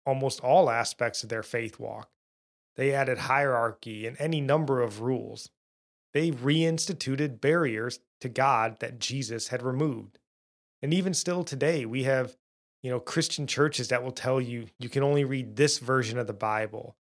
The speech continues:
Uh, you must worship God on this day." Christianity, in the freedom Christ has given us, has always been an unnatural state of relationship with God.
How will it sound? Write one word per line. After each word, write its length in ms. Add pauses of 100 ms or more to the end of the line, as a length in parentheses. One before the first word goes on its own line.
(320)
Uh, 220
you 120
must 280
worship 360
God 260
on 280
this 260
day." 480 (1120)
Christianity, 760
in 220
the 60
freedom 720 (140)
Christ 380
has 140
given 280
us, 260
has 140
always 520
been 400 (420)
an 180
unnatural 1000
state 320
of 100
relationship 760
with 140
God. 420